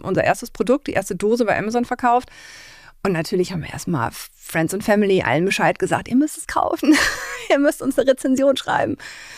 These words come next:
So, und dann, ähm, kam aber relativ schnell tatsächlich die erste echte Bestellung, die weder Lena kannte, noch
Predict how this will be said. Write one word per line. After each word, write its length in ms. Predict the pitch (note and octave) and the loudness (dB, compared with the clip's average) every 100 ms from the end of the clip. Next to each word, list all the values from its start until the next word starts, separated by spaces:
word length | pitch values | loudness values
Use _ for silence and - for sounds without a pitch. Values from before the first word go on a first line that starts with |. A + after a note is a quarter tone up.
| - | -20
So, 200 | - G3+ | 2 4
und 320 | F#3+ G3 F3+ E3 | 4 2 2 2
dann, 320 | E3+ F3 - | 4 2 2
ähm, 480 | E3+ F3 F3+ F3+ F3+ - - - _ _ _ _ _ - | 2 4 4 2 0 -8 -20 -20 _ _ _ _ _ -2
kam 260 | G#3 A#3 | 0 2
aber 200 | B3+ A#3 | 2 2
relativ 420 | F#3+ A#3+ D#4 D4+ | 4 2 4 2
schnell 460 | - A#3+ A3+ C4+ E4 | 2 2 4 4 2
tatsächlich 340 | C4 A#3 A#3 | 2 2 2
die 140 | A#3 - | 0 -4
erste 420 | F3 G#3 - A3 - _ - | -4 -4 -4 -6 -8 _ -2
echte 300 | A3+ - G#3+ | -2 0 -2
Bestellung, 540 | A3 - C#4 A3+ G3 | 0 2 4 4 2
die 100 | G3 | 4
weder 260 | G#3 G#3 F3+ | 4 4 4
Lena 320 | F#3 A#3 C4+ | 4 4 2
kannte, 380 | - B3+ C4 C4+ | 2 2 4 4
noch 200 | G3+ | 4